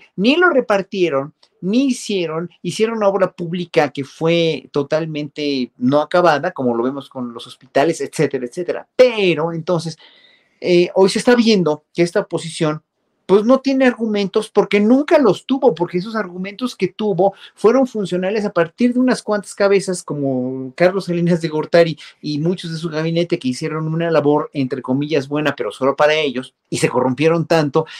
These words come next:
que llevaron al neoliberalismo al pre-, finalmente al precipicio que llevó, que, que llegó México,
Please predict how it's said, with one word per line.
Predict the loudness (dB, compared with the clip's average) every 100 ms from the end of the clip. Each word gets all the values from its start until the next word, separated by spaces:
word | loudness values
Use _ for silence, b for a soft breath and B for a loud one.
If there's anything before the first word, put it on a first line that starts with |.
| B
que | 0
llevaron | 2 2 2
al | 2 2
neoliberalismo | 0 0 2 2 0 -2 -2 0
al | 0 -2 _ _
pre-, | -2 -2
finalmente | -2 -2 0 2 0
al | 0
precipicio | -4 -4 -10 -8 -2 -2
que | -2 -6
llevó, | -8 -4 -2 -2
que, | -4 -6
que | -4
llegó | -4 -4
México, | -4 -4 -4